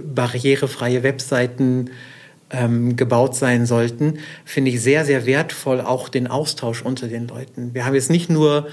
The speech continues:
ähm, WebentwicklerInnen, die den Kurs machen, sondern zum Beispiel auch eine Designerin, die dabei sitzt. Und die bringt dann nochmal andere Aspekte rein, also Dinge, wo man sagt, aus Barrierefreiheitssicht sollte es so sein. Da sagt sie, ja, aber aus designpsychologischer Sicht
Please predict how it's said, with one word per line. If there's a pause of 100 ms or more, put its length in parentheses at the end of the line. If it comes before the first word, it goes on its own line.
(440)
ähm,
WebentwicklerInnen,
die
den
Kurs
machen,
sondern
zum
Beispiel
auch
eine
Designerin,
die
dabei
sitzt.
Und (380)
die
bringt
dann
nochmal
andere
Aspekte
rein,
also
Dinge,
wo
man
sagt,
aus (220)
Barrierefreiheitssicht
sollte
es
so
sein.
Da
sagt
sie,
ja,
aber
aus
designpsychologischer
Sicht